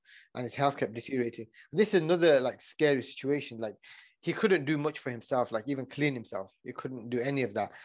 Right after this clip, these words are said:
And then he had little strokes after that, and it just kept getting worse. And then, um, I, in two thousand two, he had that, another stroke, and he was in hospital for about three months, and then he passed away. Um, but by that time, he was, you know, he was,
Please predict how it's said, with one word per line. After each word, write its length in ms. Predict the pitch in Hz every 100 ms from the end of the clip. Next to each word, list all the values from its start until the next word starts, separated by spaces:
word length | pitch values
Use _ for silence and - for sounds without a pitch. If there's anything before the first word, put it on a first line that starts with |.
| - - -
And 120 | 127
then 200 | 120 175
he 80 | 165
had 180 | 151 143
little 360 | 135 165 143 127
strokes 420 | - 151 147 -
after 240 | 113 -
that, 260 | 123 127 - _
and 180 | 120 117
it 120 | 107
just 200 | 123 123
kept 160 | - 127
getting 220 | 107 120
worse. 260 | 123 113 120
And 120 | 123
then, 180 | 135 127 - - _ -
um, 320 | 131 127 120 - -
I, 80 | 139
in 180 | 139 131
two 140 | 165
thousand 280 | 156 139 131
two, 260 | 143 131 117 113
he 60 |
had 160 | 131 120
that, 140 | - - 135 127
another 320 | 135 143 131
stroke, 440 | - 131 165 170 - _ _ _ _
and 100 | -
he 60 | 127
was 100 | 123
in 80 | 127
hospital 420 | 143 - - 147
for 140 | -
about 260 | 135 120 -
three 180 | 135 135
months, 240 | 135 135
and 100 | 123
then 120 | 120 117
he 80 |
passed 320 | 110 113 107 127
away. 260 | 127 117 - - - - _ 131
Um, 300 | 127 123 120 _ _ _ _ _ _ _ _ _ _ _ _
but 200 | 165 151
by 160 | 165 190
that 200 | 240 -
time, 220 | 180 147
he 100 | 139
was, 240 | 131 - -
you 160 | - 139
know, 140 | 117
he 180 | 104 143
was, 320 | 127 117 -